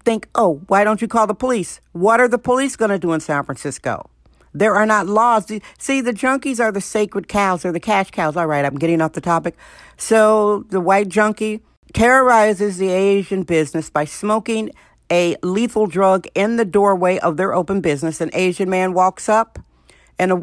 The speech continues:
uh, and the white man is bigger than the Asian man, okay? And he, uh, they close the door to their business, so he's in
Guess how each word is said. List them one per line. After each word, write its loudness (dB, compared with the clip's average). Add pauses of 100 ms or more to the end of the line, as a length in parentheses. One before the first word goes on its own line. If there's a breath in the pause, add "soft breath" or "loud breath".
(100)
uh, 0 (100)
and 2
the 0
white 0
man 0
is -2
bigger -2
than -2
the -4
Asian -6
man, -8 (240)
okay? -2 (720 loud breath)
And 2
he, -2
uh, 4
they 0
close 2
the -2
door 0
to -4
their -2
business, -4
so -2
he's -6
in -2